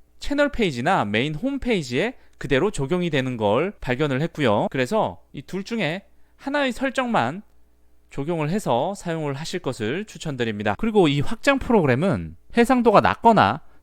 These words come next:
초고해상도 모니터에서 레이아웃이 깨지는 경우 또는 브라우저 줌 기능을 사용한 후 이상한 영상 배열이 나타날 때 사용하면 좋고요. 그리고 다크 모드나 실험 기능을 사용하다가 레이아웃이 뒤틀리는 경우나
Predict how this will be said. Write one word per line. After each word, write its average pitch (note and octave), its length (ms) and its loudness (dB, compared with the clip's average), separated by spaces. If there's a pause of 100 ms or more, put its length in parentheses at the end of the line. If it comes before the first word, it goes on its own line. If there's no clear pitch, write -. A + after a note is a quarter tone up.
초고해상도 A3 720 4
모니터에서 C#3 760 4
레이아웃이 F3+ 760 6
깨지는 C4 440 0
경우 G2+ 360 0
또는 G3 360 2 (300)
브라우저 F#3 380 6
줌 G3+ 320 0
기능을 G#3+ 340 2
사용한 E3 380 4
후 F#3 240 2 (240)
이상한 F#3 480 2
영상 C3 360 2
배열이 G3+ 280 6
나타날 A#2 420 0
때 A#2 320 0 (220)
사용하면 C3 420 0
좋고요. A#2 520 -2 (440)
그리고 C3 240 -4
다크 - 300 -4
모드나 F3 480 4
실험 C4 340 0
기능을 G3+ 300 2
사용하다가 E3+ 640 4
레이아웃이 C3+ 600 4
뒤틀리는 G#3+ 540 -2
경우나 A2+ 500 0